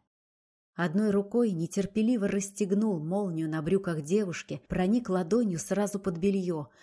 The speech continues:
коснулся истекающего влагой лона. Настя едва не захныкала от удовольствия,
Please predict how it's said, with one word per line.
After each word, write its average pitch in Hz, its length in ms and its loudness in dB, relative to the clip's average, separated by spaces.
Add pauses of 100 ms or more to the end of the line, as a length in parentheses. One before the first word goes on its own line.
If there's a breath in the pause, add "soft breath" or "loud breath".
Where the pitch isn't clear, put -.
(160 loud breath)
коснулся 196 640 -2
истекающего 180 800 -2
влагой 180 340 -2
лона. 160 480 0 (560 soft breath)
Настя 180 400 -2
едва 185 300 0
не 214 120 0
захныкала 208 640 0
от 160 100 -6
удовольствия, 185 800 -2